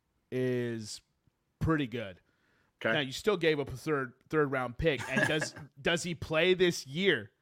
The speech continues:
Speaker 2: Third and a six.
Speaker 1: And does he help this year?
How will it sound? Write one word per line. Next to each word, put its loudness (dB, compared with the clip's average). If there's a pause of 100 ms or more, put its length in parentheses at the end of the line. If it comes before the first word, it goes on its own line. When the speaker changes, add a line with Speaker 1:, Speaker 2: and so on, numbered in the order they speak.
Speaker 2:
Third 6
and 0
a -4
six. -4 (260)
Speaker 1:
And -6
does 0
he -4
help 2
this -4
year? -6